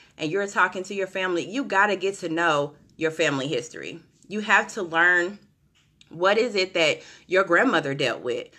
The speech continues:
What is it that, you know, your great grandmother dealt with? What are some of the things that are constantly affecting your family line?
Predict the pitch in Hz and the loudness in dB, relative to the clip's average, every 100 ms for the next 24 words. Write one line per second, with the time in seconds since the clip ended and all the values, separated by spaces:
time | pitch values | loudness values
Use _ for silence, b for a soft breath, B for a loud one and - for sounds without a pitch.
0 | b _ 151 202 254 226 208 202 185 175 | b _ 2 4 2 0 0 2 2 2
1 | 170 208 214 185 170 180 202 185 160 190 | 0 -4 2 2 2 2 2 2 4 4
2 | 214 147 165 170 160 143 143 147 127 127 | 4 0 0 2 2 2 -2 0 0 0
3 | 131 156 202 226 233 226 214 180 175 165 | -2 2 2 0 -2 -2 0 -2 -2 -2
4 | 170 151 147 147 - b b 160 165 147 | 0 0 -4 -8 -18 b b 0 2 2
5 | 151 202 175 180 202 196 190 180 165 165 | 0 2 2 2 -6 -4 -4 -2 -2 -2
6 | 175 165 165 160 156 156 156 151 143 143 | -2 -2 -2 -2 -4 -2 -2 -2 -2 -2
7 | 120 - 90 | -2 -2 -8